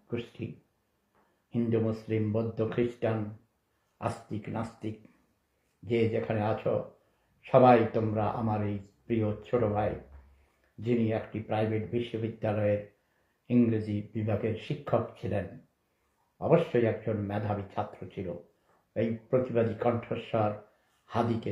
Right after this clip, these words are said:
তোমরা দোয়া করো, তার আত্মার যেন মাগফিরাত কামনা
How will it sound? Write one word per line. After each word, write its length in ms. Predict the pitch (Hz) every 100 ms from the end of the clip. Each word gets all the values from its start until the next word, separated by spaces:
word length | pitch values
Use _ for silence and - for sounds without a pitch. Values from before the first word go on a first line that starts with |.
| 92
তোমরা 300 | 101 98 92 - - _ _ _ _ _ _ -
দোয়া 280 | 107 127 131 127
করো, 180 | 107 104 104
তার 180 | 98 92 - _ _ _ - 113
আত্মার 380 | - - 104 95 101
যেন 140 | 90 85 - _ _ _ _ _ _ _ _ -
মাগফিরাত 560 | 113 113 117 107 104 - -
কামনা 260 | 107 104